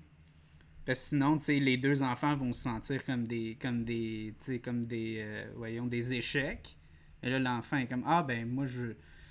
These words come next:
je vais rentrer, puis, tu sais, je vais, comme, essayer de nous sauver de la gang, mais en même temps, tu sais, je détruis le, l'ego de ma sœur, puis le, tu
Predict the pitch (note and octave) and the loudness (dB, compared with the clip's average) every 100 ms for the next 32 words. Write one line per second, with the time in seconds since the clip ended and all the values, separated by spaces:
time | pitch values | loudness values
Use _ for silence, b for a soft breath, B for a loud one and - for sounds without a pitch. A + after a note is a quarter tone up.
0 | b B2+ B2 C3 B2+ B2+ B2 - D#3+ C3+ | b -6 -2 -2 0 -2 -2 -2 -2 -2
1 | A#2+ D3 C3 A#2+ A2+ C#3 B2 A#2+ A2+ C#3+ | -2 -2 -4 -4 -4 -2 0 0 0 2
2 | C#3+ D3 C#3 - C#3 C3 C#3 C3+ C#3 A#2 | 2 2 -2 -2 -2 -2 -2 -2 -2 -2
3 | A2+ B2 D#3 D3+ B2+ B2 B2 A#2+ C#3+ C#3+ | -2 0 0 0 0 0 0 0 0 0
4 | D3 C3+ B2+ B2 - - C#3+ C#3 C3 A#2 | 0 -2 -2 -2 -4 -2 0 2 0 0
5 | A2+ A#2 A#2 A#2 B2 C#3 C3+ C3 A#2+ G2+ | -2 -2 -2 -2 -2 0 0 -2 -2 -4
6 | - B2+ C3 B2 A#2+ A2 G2 | -4 -2 -2 -4 -6 -6 -6